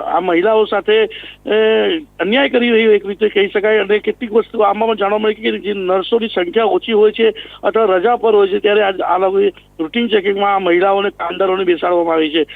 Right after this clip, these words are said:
આ ખૂબ જ નિંદનીય ઘટના છે અને સુરતના, અ, જે ડોક્ટરો છે, તેના માટે અને તપ-, આ ઉપરી અધિકારી સુધી આ વાત પહોંચે, તેમણે એમ કીધું કે આ મુદ્દે અમે તપાસ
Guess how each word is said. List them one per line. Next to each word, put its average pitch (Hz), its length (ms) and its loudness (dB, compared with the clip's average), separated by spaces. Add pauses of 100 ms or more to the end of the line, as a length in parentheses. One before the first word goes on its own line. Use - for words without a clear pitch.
(180)
આ 202 120 0
ખૂબ 254 320 -2
જ 220 140 -6 (200)
નિંદનીય 214 380 0
ઘટના 190 360 0
છે 226 120 0
અને 220 120 2
સુરતના, 202 560 0 (360)
અ, 196 420 0
જે 202 200 0
ડોક્ટરો 220 580 0
છે, 208 120 2
તેના 208 220 -2
માટે 190 300 -2
અને 202 140 -2
તપ-, - 380 -8
આ - 80 0
ઉપરી 190 300 0
અધિકારી 208 360 0
સુધી 370 240 -4
આ 381 80 2
વાત 349 260 2
પહોંચે, 392 220 -4
તેમણે 190 320 -2
એમ 196 60 -4
કીધું 185 320 -4
કે - 380 -8
આ 190 60 2
મુદ્દે 175 260 0
અમે 190 160 2
તપાસ - 340 -4